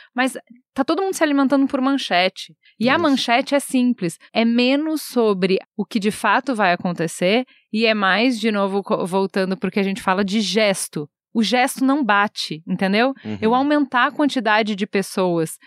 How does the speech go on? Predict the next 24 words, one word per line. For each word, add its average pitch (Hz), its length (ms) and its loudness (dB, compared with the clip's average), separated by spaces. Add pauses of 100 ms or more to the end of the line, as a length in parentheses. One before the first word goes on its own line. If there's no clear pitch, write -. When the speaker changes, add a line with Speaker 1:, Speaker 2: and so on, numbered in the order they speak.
(120)
Speaker 1:
que - 80 -4
podem 240 380 2
definir 226 400 2
que 214 180 -2
um 202 540 0
documento 202 480 0
é 196 40 4
ultrasecreto, 190 920 -2
tá 220 140 0
diminuindo 254 680 2
o - 20 -2
controle 233 500 0
da 220 140 -2
população 233 460 -2
sobre 233 200 -2
o 226 40 -6
governo. 233 440 0
Não 262 220 0
bate 240 420 -2
com 233 120 -2
o 208 40 0
que - 80 -4
eles 190 140 -2
prometeram. 175 680 -2